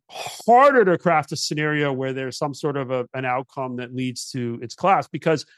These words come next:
we're just, as, as big as the economic problems are, you know, there are a bunch of protests this week from retirees in Wuhan, a couple other cities, over having their medical benefits cut. It's still, and again, I may be jaded, and, you know, I, I, like,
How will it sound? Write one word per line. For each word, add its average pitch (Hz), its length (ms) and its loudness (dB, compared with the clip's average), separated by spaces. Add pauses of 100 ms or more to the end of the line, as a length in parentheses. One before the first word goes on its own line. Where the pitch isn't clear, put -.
(180)
we're 185 140 2
just, - 420 0 (300)
as, 151 240 -2
as 165 140 0
big 208 240 2
as 208 140 2
the 190 80 -4
economic 160 440 -2
problems 165 420 -2
are, 143 240 -2
you 147 80 -6
know, 135 80 -6
there 127 100 -6
are - 20 -10
a 131 40 -18
bunch 151 160 -12
of - 80 -14
protests 160 360 -2
this 139 180 -14
week 139 200 -6
from 127 180 -6
retirees 135 920 0
in 123 440 -6
Wuhan, 135 440 0
a 127 60 -2
couple 131 180 -6
other 127 80 -2
cities, 127 360 -8
over 120 220 -4
having 127 260 -4
their 120 120 -6
medical 165 320 0
benefits 131 380 -4
cut. 123 280 -2 (160)
It's 160 160 -6
still, 202 640 4 (160)
and 170 100 2
again, 185 200 2
I 175 100 6
may 202 140 2
be 190 140 -2
jaded, 180 480 2
and, 139 220 -4
you 151 60 -8
know, 143 100 -4
I, 143 120 -6 (100)
I, 151 40 -6
like, 143 260 -4